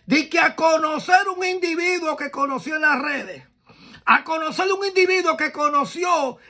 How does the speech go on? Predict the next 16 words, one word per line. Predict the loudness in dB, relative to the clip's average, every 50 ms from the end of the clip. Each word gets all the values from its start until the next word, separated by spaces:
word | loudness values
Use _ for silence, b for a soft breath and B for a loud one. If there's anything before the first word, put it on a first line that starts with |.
| b b
en | -2 0 0 2 2
las | 2 2 2
redes | 0 -4 -4 -4 0 0 2 2 2 0 0 0 -2
de | -2 -2 -2
Capricornio | -2 -4 -4 -4 -6 -8 -4 -6 -4 -2 -2 -4 -4 -4 -4
y |
de | -4 -4
los | -6 -6 -6
Foques, | -6 -6 -6 -4 -4 -4
no | -4 -4 -4
sé | -4 -6 -6 -6
cuántos | -6 -4 -2 -2 -2 -2 -2 -4 -4
programas | -4 -6 -6 -4 -4 -2 -2 0 0
más | 0 0 0 0
de | 0 0
ahí, | 0 0 0 -2 -4 -6 -8